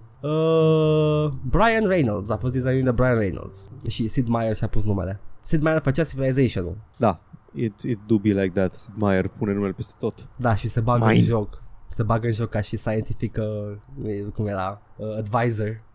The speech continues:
Speaker 2: <laughs>
Speaker 1: Primul lor joc, uh, sub numele de Big Huge Games a fost Rise of Nations. Și, uh, ia să vedem dacă mai avem un an în care a apărut, uh, a fost, uh, lansat recent ca și H D version, la rezoluții mari, rulează bine pe Windows zece. A apărut în două mii trei.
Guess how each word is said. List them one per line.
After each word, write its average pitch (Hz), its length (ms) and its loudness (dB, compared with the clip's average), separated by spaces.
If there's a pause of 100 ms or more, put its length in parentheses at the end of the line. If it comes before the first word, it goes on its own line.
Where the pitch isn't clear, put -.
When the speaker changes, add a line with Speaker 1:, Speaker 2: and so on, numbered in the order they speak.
(120)
Speaker 2:
<laughs> 120 320 -8
Speaker 1:
Primul 220 260 6
lor 185 120 6
joc, 151 320 0
uh, 127 220 2
sub 120 300 -4
numele 131 340 4
de 117 120 0
Big 120 200 2
Huge 110 320 -2
Games 117 140 2
a 107 80 0
fost 110 280 -2
Rise 101 240 -2
of 92 60 -4
Nations. - 600 -6
Și, - 480 -4
uh, 156 420 0
ia 262 80 2
să 190 140 8
vedem 113 160 10
dacă 110 120 6
mai 110 100 0
avem 120 180 -2
un 123 120 0
an 120 120 0
în 110 60 0
care 104 160 0
a 98 40 2
apărut, 107 440 6
uh, 107 400 -6
a 139 120 -2
fost, 240 260 -4
uh, 196 60 2 (160)
lansat 170 380 2
recent 117 380 2
ca 90 120 -4
și 107 160 -6
H 107 160 -2 (140)
D 110 40 -8 (360)
version, 104 720 -6
la 101 120 -2
rezoluții 107 480 -6
mari, 101 320 -4
rulează 113 280 -4
bine 104 220 -2
pe 104 120 -4
Windows 104 280 -2
zece. 107 320 -2 (220)
A 156 140 0
apărut 190 420 4
în 220 220 4
două 208 180 4
mii 190 120 4
trei. 113 260 0